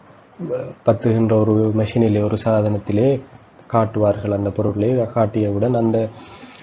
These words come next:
பொருள் ஒரு நீக்கின்ற சத்தத்தை, ஒ-, ஸ்-, ஒரு ஒலி சமிக்ஞையோடு கணினிக்கு ஒரு தகவலை அனுப்பும். அப்பொழுது அந்த பொருளுடைய விலை கணினி திரையிலே அங்கே, அஹ், ஆட்டோமேட்டிக்காக த-, காட்சி அளித்திருக்கும்.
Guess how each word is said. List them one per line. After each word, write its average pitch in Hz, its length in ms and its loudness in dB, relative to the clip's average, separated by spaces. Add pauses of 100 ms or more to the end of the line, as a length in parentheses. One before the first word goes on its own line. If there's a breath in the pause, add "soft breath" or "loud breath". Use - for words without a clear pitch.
(220 loud breath)
பொருள் 113 240 6
ஒரு 113 220 4
நீக்கின்ற 110 520 4
சத்தத்தை, 107 460 0
ஒ-, 107 340 2
ஸ்-, - 500 -12 (280)
ஒரு 113 300 0 (140)
ஒலி 113 280 4 (100)
சமிக்ஞையோடு 110 840 4 (440 loud breath)
கணினிக்கு 110 360 4
ஒரு 113 300 6
தகவலை 107 400 2
அனுப்பும். 101 400 0
அப்பொழுது 120 540 4 (380)
அந்த 113 200 4
பொருளுடைய 113 520 6
விலை 107 300 4
கணினி 113 280 2
திரையிலே 107 420 4
அங்கே, 120 300 4 (600 loud breath)
அஹ், 117 360 0 (440)
ஆட்டோமேட்டிக்காக 110 760 4
த-, 123 260 2
காட்சி 120 300 2
அளித்திருக்கும். 113 500 0